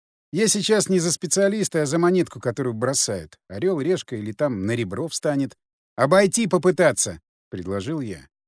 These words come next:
Настя лишь кивнула и завалила самолет на правое крыло, направляя его вдоль стены жутковатых облаков.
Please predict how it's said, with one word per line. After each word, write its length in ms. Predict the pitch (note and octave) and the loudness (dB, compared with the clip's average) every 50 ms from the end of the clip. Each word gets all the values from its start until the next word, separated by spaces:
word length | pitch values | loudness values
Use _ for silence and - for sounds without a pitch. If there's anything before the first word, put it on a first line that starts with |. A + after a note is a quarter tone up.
| _ _ _ _ _ _ _ - | _ _ _ _ _ _ _ -2
Настя 320 | E3+ A3 A3+ G3 - A3 | 0 0 0 0 0 0
лишь 200 | G#3 G3+ F3 - | 0 0 0 0
кивнула 420 | - F3+ F3+ F3+ G#3 A3 G#3+ G3 F#3+ | 0 0 0 2 2 0 2 4 4
и 60 | E3+ | 2
завалила 440 | D3 C#3+ D#3 E3 F3+ F#3+ G3 F3+ E3 | 2 0 0 2 2 2 2 2 2
самолет 440 | - - D#3 D#3+ E3 F3+ G3 F3+ C#3+ | 0 0 0 0 2 2 0 0 -2
на 100 | D3+ D3 | -4 -6
правое 400 | C3 - D#3+ D#3 D3+ D3 C#3 C3 | -4 -4 -4 -2 -2 -2 -2 -4
крыло, 380 | - - C3 C3 D#3+ F#3+ G3 E3+ | -4 -4 -6 -4 -2 -2 0 0
направляя 540 | C#3 B2+ - C3 C3+ D3 F3 F#3+ F#3 E3+ D#3 | -2 -2 -2 -4 -4 -2 0 0 0 0 0
его 280 | D3+ D3+ D3+ D#3 D#3 | 0 -2 -2 -2 -2
вдоль 300 | B2+ A2 A2 C#3+ D3+ C3+ | -4 -4 -4 -4 -2 -2
стены 400 | - - - - C#3+ D3 E3+ F#3 | -4 -6 -6 -4 -2 0 0 0
жутковатых 680 | D3 B2 C#3 B2+ - - C#3+ C3+ C3+ A#2 G2+ A#2 - - | 0 -2 -4 -8 -8 -8 -6 -4 -4 -4 -6 -6 -10 -10
облаков. 500 | G#2 G#2+ A#2+ B2+ B2+ - - F2+ D2+ | -8 -6 -6 -6 -8 -8 -12 -16 -16